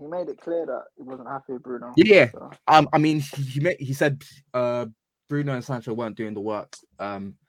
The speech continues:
Speaker 2: defensively, which, I mean, that doesn't even make sense because, quite frankly, that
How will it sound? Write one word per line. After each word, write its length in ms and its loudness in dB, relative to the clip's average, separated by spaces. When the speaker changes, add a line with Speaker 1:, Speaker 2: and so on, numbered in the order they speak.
Speaker 2:
defensively, 640 -8
which, 400 -8
I 100 0
mean, 340 -2
that 80 2
doesn't 140 2
even 140 -4
make 140 -4
sense 240 -4
because, 300 -6
quite 240 0
frankly, 420 -10
that 220 -2